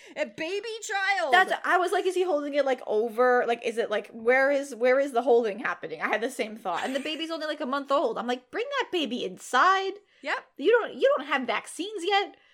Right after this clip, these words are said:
Speaker 2: Co-, like, what are you doing?
Speaker 1: You know how suddenly babies can jerk around at that age because they have no control over their,
Speaker 2: Yes.
Speaker 1: like, muscles or
Speaker 2: Babies,
Speaker 1: tendons?
Speaker 2: babies that small intentionally yeet themselves all over the place.
Speaker 1: Right.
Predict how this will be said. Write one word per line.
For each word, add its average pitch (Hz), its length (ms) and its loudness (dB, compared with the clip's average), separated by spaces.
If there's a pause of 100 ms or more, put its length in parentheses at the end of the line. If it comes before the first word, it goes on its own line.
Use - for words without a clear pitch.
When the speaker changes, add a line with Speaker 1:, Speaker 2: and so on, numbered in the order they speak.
(220)
Speaker 2:
Co-, - 200 2
like, 226 200 0
what 427 160 0
are 523 120 -2
you 233 60 -4
doing? 349 400 -4
Speaker 1:
You 403 80 2
know 339 240 -4
how 539 240 -4
suddenly 453 560 -6
babies 330 380 -8
can 381 180 -10
jerk 320 220 -10
around 254 320 -6
at 359 100 -12
that 359 160 -6
age 392 180 -8
because 320 220 -8
they 320 120 -8
have 254 120 -4
no 262 320 -4
control 330 540 -6
over 285 340 -4
their, 285 180 -6
Speaker 2:
Yes. 302 300 2
Speaker 1:
like, 233 80 -10
muscles 320 760 -8
or 262 280 -4
Speaker 2:
Babies, 233 260 -20
Speaker 1:
tendons? 370 960 -4 (340)
Speaker 2:
babies 302 320 -2
that 440 220 -4
small 254 220 -2
intentionally 247 760 -6
yeet 185 240 -14
themselves 233 520 -2 (120)
all 170 220 -2
over 165 160 -4
the 147 80 -10
place. - 340 -14
Speaker 1:
Right. 330 220 -4